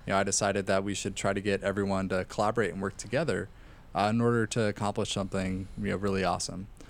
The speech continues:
So that was back in, you know, late twenty fourteen is when I started getting serious about, you know, building the, the prototypes for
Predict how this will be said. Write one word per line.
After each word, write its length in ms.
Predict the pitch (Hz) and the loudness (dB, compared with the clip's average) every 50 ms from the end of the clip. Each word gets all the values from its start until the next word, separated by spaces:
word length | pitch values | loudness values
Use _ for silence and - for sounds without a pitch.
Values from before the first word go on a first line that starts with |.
| - - - - - | -20 -20 -20 -18 -8
So 460 | - - - 113 101 98 95 95 95 98 | -4 0 2 4 4 4 4 2 2 2
that 160 | 104 110 117 | 2 2 2
was 120 | 127 117 | 2 0
back 300 | - - 117 117 113 - | 0 2 2 2 2 0
in, 420 | 120 113 107 104 104 101 104 107 113 | 0 0 0 0 0 -2 -2 -4 -4
you 120 | 113 104 | -2 -2
know, 80 | 101 101 | 0 0
late 320 | 107 110 127 147 151 - | 0 0 2 2 0 0
twenty 300 | - - - 156 151 147 | -2 -2 0 2 2 2
fourteen 560 | 135 - - 135 135 - - - 135 131 135 135 | 0 2 0 0 0 -2 -2 2 2 4 4 4
is 160 | 123 117 117 | 4 2 2
when 120 | 120 117 | 2 2
I 140 | 117 113 110 | 2 2 2
started 360 | 104 - - 120 113 120 113 | 0 0 0 2 2 2 0
getting 220 | 120 120 117 113 110 | 0 0 2 0 0
serious 480 | - - 113 113 117 113 117 - - | 2 2 2 2 2 2 0 0 0
about, 320 | 117 107 107 104 101 98 - | 0 2 2 2 2 0 0
you 180 | 120 117 107 104 | -2 -2 0 0
know, 80 | 98 | -2
building 520 | 95 104 - 107 107 107 107 107 107 104 101 | -2 0 2 2 2 4 2 2 0 0 2
the, 200 | 104 98 - - | 0 0 0 0
the 120 | - 98 | -2 -4
prototypes 720 | 101 - - 104 104 104 101 - 110 101 101 101 - - - | -2 0 0 2 2 2 2 0 0 0 2 0 -2 -4 -8
for 360 | - - 98 90 92 90 90 | -4 -2 0 0 0 0 -2